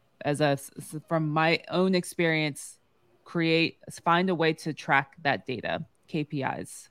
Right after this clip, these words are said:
Um, and, uh, maybe we'll do a video on, on K P Is and kind of what we've learned. Um, obviously, it's kind of a work in progress for us, but there's so much,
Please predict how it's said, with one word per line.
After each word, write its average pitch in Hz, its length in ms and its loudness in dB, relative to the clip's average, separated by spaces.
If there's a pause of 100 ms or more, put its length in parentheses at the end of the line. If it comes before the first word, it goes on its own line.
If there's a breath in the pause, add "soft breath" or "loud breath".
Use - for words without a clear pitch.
Um, 131 480 -6 (480 loud breath)
and, 143 280 0
uh, 147 160 6
maybe 170 260 2
we'll 165 140 4
do 156 220 2
a 147 40 0
video 143 440 2
on, 131 240 0
on 135 180 -4
K 151 200 -4
P 139 180 -2
Is 135 200 2
and 139 80 -6
kind 151 140 0
of 143 60 -2
what 135 180 -4
we've 151 240 -2
learned. 202 440 2
Um, 143 360 4
obviously, 147 440 2
it's 143 200 -4
kind 151 200 -2
of 139 80 -4
a 143 60 0
work 139 260 -4
in 139 80 -4
progress 139 460 0
for - 160 -4
us, 165 200 4
but 156 120 -2
there's 165 220 2
so 185 160 4
much, 175 420 0